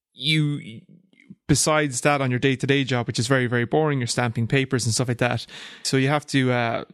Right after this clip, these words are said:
look after your home life, you know, medication, if you spend money on medication or on heating or on food or anything like this. So on your day job, then you can take bribes from people coming through, and that can have ramifications, I guess, into the political story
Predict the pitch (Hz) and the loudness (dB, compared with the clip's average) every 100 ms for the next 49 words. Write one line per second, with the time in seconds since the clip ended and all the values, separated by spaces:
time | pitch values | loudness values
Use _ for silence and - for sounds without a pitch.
0 | _ _ _ _ 156 165 151 - 131 117 | _ _ _ _ 0 2 2 2 2 2
1 | 123 120 120 117 135 123 117 120 123 - | 2 2 0 0 0 2 0 0 -2 0
2 | 135 123 - 123 120 - - 131 120 - | 0 0 0 0 0 -4 -4 -2 0 0
3 | 127 123 120 120 117 139 135 135 135 123 | 2 2 0 0 -2 0 0 0 0 -2
4 | - 120 120 120 147 143 127 113 107 104 | -2 -2 0 0 0 0 -2 -2 -6 0
5 | 175 170 139 127 117 127 120 131 120 - | 0 2 -2 -4 -4 -4 -2 -2 -2 -6
6 | - - - - - - - 135 127 131 | -14 -18 -18 -20 -20 -8 0 0 0 -4
7 | - - - 143 131 117 143 156 131 120 | -12 -12 0 2 2 2 0 2 -2 -2
8 | 123 120 117 123 113 - 131 135 - - | 0 0 0 -2 -2 0 0 0 -6 -14
9 | - _ _ _ _ _ _ _ - 131 | -16 _ _ _ _ _ _ _ 0 2
10 | 131 117 - 110 123 117 - 120 113 - | 0 -2 -2 0 0 -4 -2 -2 0 0
11 | 160 113 95 _ _ - 127 139 131 120 | 0 0 -6 _ _ -4 -2 0 0 0
12 | 117 123 117 123 139 123 - 127 - - | 0 -2 -4 -4 -2 -2 -4 -6 -6 -4
13 | 120 123 - 135 117 - 123 113 - - | -4 -4 -2 -2 -2 -2 0 -2 -6 -20
14 | - - - - 135 123 131 117 - 143 | -20 -10 -6 -2 0 0 -2 -2 0 0
15 | 151 | 0